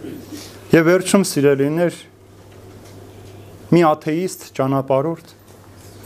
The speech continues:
գնում է հեռավոր մի երկիր և գնում է անտառներում, տեսնում է մի ցեղախումբ, որ ապրում են, և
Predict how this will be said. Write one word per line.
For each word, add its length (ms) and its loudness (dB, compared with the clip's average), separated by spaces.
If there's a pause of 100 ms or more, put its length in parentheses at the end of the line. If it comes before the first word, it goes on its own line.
(220)
գնում 240 4
է 80 4
հեռավոր 520 0
մի 140 -6
երկիր 520 -4 (1080)
և 160 6
գնում 260 4
է 40 4
անտառներում, 640 2
տեսնում 320 -2
է 80 -2
մի 160 0
ցեղախումբ, 720 -2 (500)
որ 160 4
ապրում 440 0
են, 120 -2 (480)
և 160 4